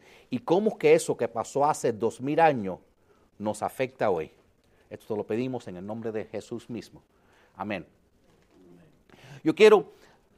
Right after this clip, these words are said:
dejarles saber que los, los, los judíos eran muy dedicados a grabar todo con mucho cuidado. Y entonces, por cuenta de eso, nosotros tenemos una línea muy,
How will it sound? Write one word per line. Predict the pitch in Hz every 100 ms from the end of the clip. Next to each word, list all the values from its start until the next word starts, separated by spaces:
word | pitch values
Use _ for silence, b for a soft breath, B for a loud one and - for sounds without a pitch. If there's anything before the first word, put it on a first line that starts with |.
| _ _
dejarles | - 127 139 175
saber | 156 165
que | 151 131 -
los, | 143 131 - - _ _ _ _ _ _ _ _
los, | 147 135 - - - - _ _ _ _ _ _
los | 131 147
judíos | - 170 254 262 151 165 - - _ - b b b _
eran | 170 208 208 202 175
muy | 156 147 175 220 233 226 - _ _ _ _ _ _ _ _ - 92
dedicados | 131 120 120 - 160 131 95 - - -
a | 127
grabar | 117 110 110 135 151 160 156 _
todo | - 170 147 117
con | 113 104
mucho | 123 156 160 -
cuidado. | 127 117 135 90 82 B B
Y | 127
entonces, | 127 160 208 202 165
por | 143 123
cuenta | - 226 233 180 156
de |
eso, | 196 160
nosotros | 131 - 175 180
tenemos | 151 160 156
una | 165 151 135
línea | 131 143 185 165 127
muy, | 120 143 185 202